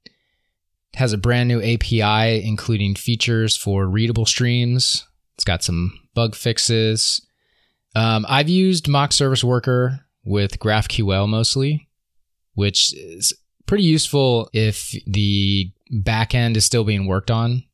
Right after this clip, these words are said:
Um, we've had cases where it was a bit, a bit of work to set up the backend. So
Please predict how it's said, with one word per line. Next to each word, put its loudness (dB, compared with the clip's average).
Um, 0
we've 0
had 0
cases 0
where 0
it -2
was 0
a -2
bit, -4
a -4
bit 2
of 2
work 0
to 0
set 2
up -2
the -2
backend. 0
So 0